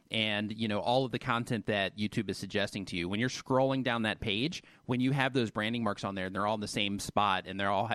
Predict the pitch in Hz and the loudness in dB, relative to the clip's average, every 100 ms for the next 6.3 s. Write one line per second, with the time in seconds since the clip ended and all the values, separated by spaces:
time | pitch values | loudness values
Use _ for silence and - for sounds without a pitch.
0 | - 107 98 - 104 - 107 101 98 95 | -2 -2 -2 -2 -4 0 0 0 0 -2
1 | 90 90 - 127 135 - - - 127 113 | 0 -2 -2 -2 -4 -6 -20 -2 0 0
2 | 135 123 127 135 131 113 95 92 - - | 0 0 2 4 2 2 0 -4 -12 -2
3 | 123 107 107 101 90 107 - 92 90 90 | 0 2 0 -2 0 -2 0 -4 -2 -2
4 | 92 87 98 95 92 - 110 95 110 120 | -2 0 -2 0 -2 -2 -2 -2 -2 -2
5 | 135 139 143 135 131 - 101 - - 151 | -4 -2 0 0 0 -2 -6 -2 2 2
6 | - 110 104 | 2 0 0